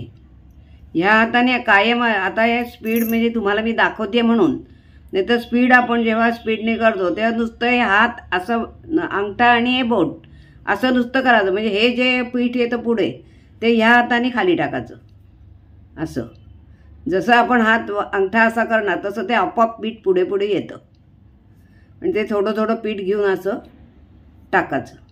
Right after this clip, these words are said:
ह्या हाताने असं करून टाकायचं. हे बघा, हे असं केलं की असा टोक येतं पुढे,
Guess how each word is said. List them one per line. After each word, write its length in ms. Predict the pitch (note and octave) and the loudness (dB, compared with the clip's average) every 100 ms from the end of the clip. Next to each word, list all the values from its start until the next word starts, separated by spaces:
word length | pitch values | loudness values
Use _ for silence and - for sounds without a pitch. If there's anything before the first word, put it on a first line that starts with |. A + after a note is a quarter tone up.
| - _ - - - E3 | -20 _ -20 -20 -14 -4
ह्या 140 | F#3 | 0
हाताने 340 | G#3 G#3+ A3 A3+ | 0 0 0 0
असं 240 | A3 A3+ | 0 -4
करून 240 | G3+ E3+ | 0 2
टाकायचं. 400 | D#3 C#3+ A#2+ - - _ - - - - - | 2 0 -8 -16 -20 _ -20 -20 -20 -20 -8
हे 80 | F#3+ | -4
बघा, 140 | G3 E3 | 0 0
हे 100 | F3 | 2
असं 260 | F3 A3+ | 0 -2
केलं 220 | A3+ A3 G#3+ | -6 -4 -2
की 80 | |
असा 220 | G#3+ G#3 G#3+ | -2 -2 -4
टोक 300 | G#3+ G#3 G#3 | -4 -8 -6
येतं 280 | G3 F3 D#3+ | -6 -6 -4
पुढे, 240 | C#3 | -4